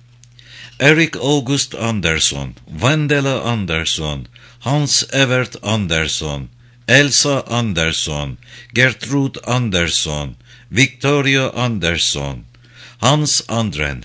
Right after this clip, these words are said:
Lars Andren, Clara Andren, Sara Andren, Elna Andren, Britta Andren, August Andren, Hermann Andren, Hilda Andren, Johannes Andren, Tora Magnusson,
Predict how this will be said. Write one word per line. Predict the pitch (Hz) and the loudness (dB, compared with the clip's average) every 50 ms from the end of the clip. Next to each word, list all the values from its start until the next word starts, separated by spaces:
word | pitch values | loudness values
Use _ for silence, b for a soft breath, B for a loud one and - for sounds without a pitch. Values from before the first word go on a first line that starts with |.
| 64 | -8
Lars | 67 82 98 107 113 113 113 113 - - | -4 0 0 2 2 0 0 -2 -2 -4
Andren, | - - 95 101 95 85 69 73 71 69 67 65 64 - - - | -2 -2 -2 -2 -2 -2 -4 -4 -4 -4 -4 -6 -10 -8 -4 -2
Clara | 117 117 117 117 120 107 107 110 - | 0 2 2 2 2 0 0 -2 -4
Andren, | - - 95 98 95 90 73 67 73 71 69 69 62 B B B B | -4 -4 -4 -2 -2 -4 -4 -4 -4 -4 -4 -6 -8 B B B B
Sara | - - - 123 123 123 117 120 120 117 - - | -2 0 2 2 2 2 2 2 0 0 0 -2
Andren, | 98 104 107 104 90 - - 76 71 71 71 65 B B B B B B B - | -2 -2 -2 -2 -2 -4 -4 -4 -4 -4 -4 -8 B B B B B B B -2
Elna | - 127 139 143 139 131 127 123 123 123 - - | 2 4 4 4 4 2 2 2 2 0 -2 -4
Andren, | - 110 110 110 107 92 73 78 80 78 76 69 65 73 73 78 | -2 -2 0 0 0 -2 -2 0 0 0 -2 -2 -6 -10 -6 -2
Britta | 117 123 147 139 - - 123 117 - - | 0 0 0 0 0 0 -2 -2 -2 -2
Andren, | 110 110 110 107 104 87 71 76 76 73 73 67 62 B B B B B - | -2 0 0 0 -2 -2 -2 -2 -2 -2 -2 -4 -8 B B B B B -2
August | - 127 147 143 110 117 139 135 - - - - - | 2 2 2 2 2 2 2 2 0 -2 -4 -6 -4
Andren, | 107 113 117 107 92 71 76 82 82 76 73 65 67 71 | -2 0 0 0 -2 -2 -2 0 0 0 -2 -4 -8 -4
Hermann | 85 113 135 131 120 120 120 120 120 120 113 - | -2 0 0 0 0 0 0 0 -2 -2 -4 -4
Andren, | - 101 104 98 95 78 69 76 73 76 73 67 B B B B B B B - | -2 0 0 0 0 -2 -2 -2 -2 -2 -4 -6 B B B B B B B 2
Hilda | 143 147 139 123 117 123 120 113 - - | 4 4 4 4 2 2 0 0 -2 -2
Andren, | 104 107 113 107 98 76 69 76 80 73 69 65 62 B B B B B - | -2 -2 0 0 -2 -2 -4 -4 -4 -4 -4 -6 -8 B B B B B 2
Johannes | 110 117 113 123 135 135 127 120 117 120 113 - - - - | 2 4 4 4 2 0 0 0 0 0 0 -2 -2 -2 -2
Andren, | 107 107 104 90 73 71 73 73 73 67 60 - - B B B B B B B B - | 0 0 0 0 -2 -4 -4 -4 -4 -6 -8 -12 -16 B B B B B B B B 2
Tora | - 147 160 156 147 147 143 | 4 4 6 6 6 4 4
Magnusson, | 131 110 113 127 117 98 92 104 117 113 - - - 85 85 92 90 82 | 2 2 0 0 -2 -2 -2 -2 -2 -2 -2 -4 -4 -4 -4 -4 -4 -8